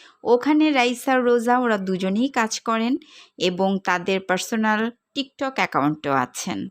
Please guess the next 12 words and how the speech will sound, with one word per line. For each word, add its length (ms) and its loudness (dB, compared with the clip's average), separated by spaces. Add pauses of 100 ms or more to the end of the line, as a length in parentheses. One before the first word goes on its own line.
(560)
তো 320 -2
রাইসা 680 0 (240)
আর 300 0
রোজা 540 0 (140)
ওরা 300 0
কিন্তু 580 0
অনেক 280 -2 (100)
প্রভ-, 340 -6 (100)
প্রমোশনাল 600 2
লাইভ 300 2
ভিডিও 440 2
করেন, 480 2